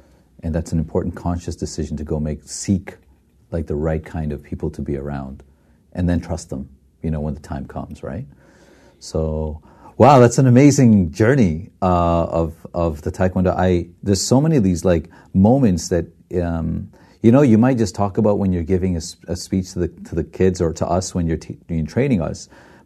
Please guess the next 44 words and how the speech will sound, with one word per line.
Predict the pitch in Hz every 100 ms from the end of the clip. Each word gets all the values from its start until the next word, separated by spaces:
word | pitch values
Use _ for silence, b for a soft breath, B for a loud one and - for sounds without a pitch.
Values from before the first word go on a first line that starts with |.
| _
but | - 92 92
knowing | 98 110 123 107 -
all | 117 131 131 127 120
of | 98 82
the | 80
detail | 104 104 101
behind | 90 76 95 104
it | 78
just, | - - -
like, | 78 80 b b b
brings | 95 92
so | -
much | 98 95
perspective | - - - - 87
to | -
it. | 80
So | -
I | 85
really, | 95 95 87 -
really | 87 87 107 107
appreciate | 87 - 110 - 76
it. | 76 - B B B _
Uh, | 90 87
I | - 147
wish, | 143 - -
uh, | - 95 90
and | 92
I | 92
hope | 113 101
other | 98 101
students | - - 101 117 117 - -
in | - 90
our | 90
club | - 110 92
get | - 95
the | 92
opportunity | 92 90 85 98 82
to | 80
hear | - 101 95
the | 82
same | - - 95 92
sort | - 82
of | 73
detail, | - 98 - 82 - -